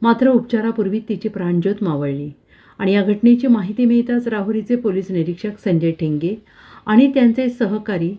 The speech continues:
वन विभागाचे वनक्षेत्रपाल युवराज पाचारणे, वनरक्षक सतीश जाधव गाडेकर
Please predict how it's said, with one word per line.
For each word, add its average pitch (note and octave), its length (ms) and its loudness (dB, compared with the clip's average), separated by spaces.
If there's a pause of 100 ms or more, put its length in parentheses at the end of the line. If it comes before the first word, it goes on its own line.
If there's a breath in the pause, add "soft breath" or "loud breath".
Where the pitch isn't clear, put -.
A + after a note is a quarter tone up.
(440 soft breath)
वन A#3+ 180 8
विभागाचे B3 580 4
वनक्षेत्रपाल A3+ 880 -2
युवराज G3 360 -2
पाचारणे, E3+ 640 -2 (520 soft breath)
वनरक्षक C4+ 560 4
सतीश G3 380 -4
जाधव F3 300 -2
गाडेकर D#3+ 400 -4